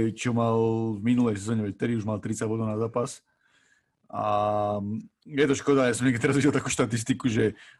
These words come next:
od roku ose-, tisíc deväťsto osemdesiat päť, keď sa,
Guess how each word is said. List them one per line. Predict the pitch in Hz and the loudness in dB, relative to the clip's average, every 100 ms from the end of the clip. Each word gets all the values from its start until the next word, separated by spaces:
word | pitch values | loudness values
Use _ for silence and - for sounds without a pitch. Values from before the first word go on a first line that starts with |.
| - | -6
od | 123 | -2
roku | 120 120 - | -2 -2 -6
ose-, | - - - 143 - | -6 -6 -6 -6 -4
tisíc | 143 143 | -4 0
deväťsto | 131 123 - | 0 0 -4
osemdesiat | 135 - 135 123 127 | -6 2 2 4 0
päť, | - 120 - - | -2 -4 -4 -16
keď | - 113 | -10 -10
sa, | - 120 | -6 -2